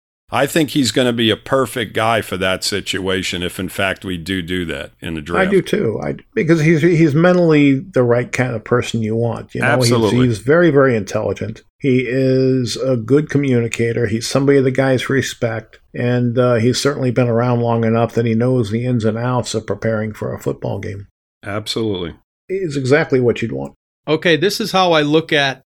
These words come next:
Speaker 3: this whole quarterback situation. Talking about Newton and Kaepernick. We're building a brand new house here with this team.
Speaker 1: Mm-hmm.
Speaker 3: I'm not gonna put a, a second-hand front door on the house.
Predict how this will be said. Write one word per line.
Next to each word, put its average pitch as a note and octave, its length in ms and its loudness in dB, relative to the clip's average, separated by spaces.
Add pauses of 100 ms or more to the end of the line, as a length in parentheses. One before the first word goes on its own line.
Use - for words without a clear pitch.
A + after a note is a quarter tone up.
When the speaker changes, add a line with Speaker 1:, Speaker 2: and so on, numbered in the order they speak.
(120)
Speaker 3:
this C#3 200 -2
whole C3+ 220 0
quarterback C3 580 0
situation. A#2 760 -8 (760)
Talking C#3+ 340 -4
about C3 300 -2
Newton C3+ 580 0
and B2 300 -8
Kaepernick. B2 640 -6 (840)
We're F#3+ 260 2
building G3+ 360 2
a C3+ 40 0
brand D3+ 300 2
new D3 140 2
house D3 320 -2
here B2+ 180 0
with A#2+ 140 -6
this A#2 180 -6
team. B2+ 560 -4 (380)
Speaker 1:
Mm-hmm. F2+ 600 -6 (380)
Speaker 3:
I'm G#3 220 2
not A3 240 0
gonna E3 220 0
put E3 260 0
a, C3 300 -2
a B2+ 100 -6
second-hand D3 720 -2
front C#3 260 0
door C#3+ 300 2
on B2 140 -4
the A2+ 80 -8
house. B2+ 440 -4